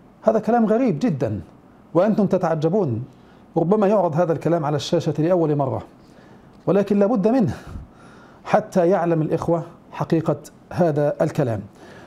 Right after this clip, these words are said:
"هذا وما كنت بجانب الغربي إذ قضينا إلى موسى الأمر وما كنت من الشاهدين. اخرج بقدرة الله منها أيها اللعين، بعزة رب العالمين،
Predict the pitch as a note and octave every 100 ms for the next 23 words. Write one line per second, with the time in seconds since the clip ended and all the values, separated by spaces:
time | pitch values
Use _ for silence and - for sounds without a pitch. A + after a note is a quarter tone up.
0 | - G3+ A3+ G#3+ G3+ G3+ G3 F#3 A3 G3+
1 | G3+ F#3 F3+ G3+ F#3 F3+ F3 F3+ F3 G3+
2 | F#3+ F#3 F#3 F#3+ G3 F#3 F3+ F3+ F3+ F3
3 | G3 - F3 E3+ G3 F3+ F3 E3+ F3 E3+
4 | G3+ F#3+ F#3 F3+ F3+ D#3+ - F3 E3+ F3+
5 | G3+ F#3 - A3+ A3 F#3+ F3+ D3+ C#3+ F3
6 | G3+ E3+ E3 E3 E3+ D#3+ E3+ D#3 E3 D#3
7 | D#3+ D#3 D3+ C#3+ F3+ C#3 B2 - - -
8 | - - E3 F#3 D3 E3+ E3+ F3 D#3+ E3+
9 | E3 E3+ F3+ E3+